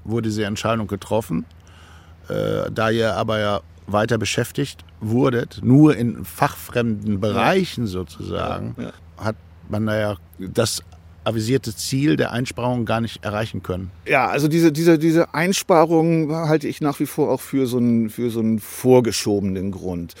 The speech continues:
Speaker 2: Ich hab mal diese Zahl gehört, dass wohl tatsächlich ab zweitausenddreiundzwanzig der erste Euro eingespart wird.
Speaker 1: Ja.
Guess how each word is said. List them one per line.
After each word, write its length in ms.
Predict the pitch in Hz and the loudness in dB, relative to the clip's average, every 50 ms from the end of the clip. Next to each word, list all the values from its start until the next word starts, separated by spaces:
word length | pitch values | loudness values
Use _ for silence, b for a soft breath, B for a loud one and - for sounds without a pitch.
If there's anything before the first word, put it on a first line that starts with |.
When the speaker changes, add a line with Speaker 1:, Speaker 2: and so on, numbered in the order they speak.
| B B B B B | B B B B B
Speaker 2:
Ich 140 | 113 - | 0 0
hab 80 | 151 143 | 0 2
mal 160 | 147 147 139 | 4 2 2
diese 240 | 131 127 120 131 117 | 2 2 -2 -2 -2
Zahl 260 | - - 120 123 135 | -2 -2 2 2 4
gehört, 320 | 139 139 123 123 135 120 123 | 4 6 6 6 4 4 2
dass 180 | 120 - - | -4 -4 0
wohl 140 | 123 131 117 | 0 -2 0
tatsächlich 500 | - 123 107 - 123 120 131 120 - - | 0 -4 -2 -2 -2 0 0 -2 -4 -6
ab 120 | 110 - _ | -10 -10 _
zweitausenddreiundzwanzig 1500 | - - 127 120 123 127 - 135 127 120 117 123 104 - 110 117 127 131 127 117 - - 123 117 117 123 - - 113 - | -10 -4 0 0 0 0 0 0 0 0 0 -2 -2 0 0 2 4 4 4 2 0 -2 -2 0 0 0 -2 -4 -6 -2
der 240 | - 120 101 95 - | -2 -2 -2 -2 -4
erste 320 | - - - - 110 87 | -6 -8 -6 -4 -4 -2
Euro 380 | 57 92 95 104 98 92 95 90 B B B B B B B _ | -2 0 0 0 2 0 -4 -6 B B B B B B B _
eingespart 800 | 104 104 98 104 101 85 85 - - - 71 71 - - - - | -2 -2 0 0 -2 -4 -6 -8 -10 -10 -10 -10 -10 -14 -16 -12
wird. 120 | - 71 101 | -10 -8 -8
Speaker 1:
Ja. 140 | 98 92 | -8 -10